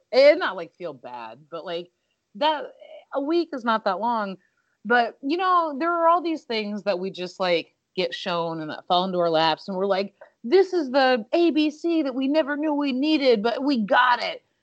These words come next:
Yeah, and I, I just, I don't feel like Eddie I and So Severe is a thing we need,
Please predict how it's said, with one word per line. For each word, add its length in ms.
Yeah, 260
and 80
I, 120
I 260
just, 260
I 60
don't 280
feel 340
like 260
Eddie 300
I 200
and 220
So 200
Severe 480
is 120
a 80
thing 260
we 140
need, 380